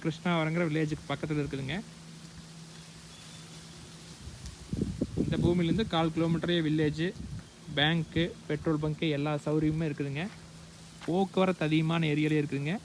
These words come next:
இந்த இடம் பார்த்தீங்கன்னா, கோவை மாவட்டம் சூலூர் தாலுகாவுக்கு வந்துருங்க.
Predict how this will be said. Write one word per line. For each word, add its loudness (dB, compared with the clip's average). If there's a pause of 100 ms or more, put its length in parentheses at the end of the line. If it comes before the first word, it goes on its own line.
(240)
இந்த 2
இடம் 4
பார்த்தீங்கன்னா, 2 (140)
கோவை 8 (140)
மாவட்டம் 6
சூலூர் 6
தாலுகாவுக்கு 4
வந்துருங்க. 0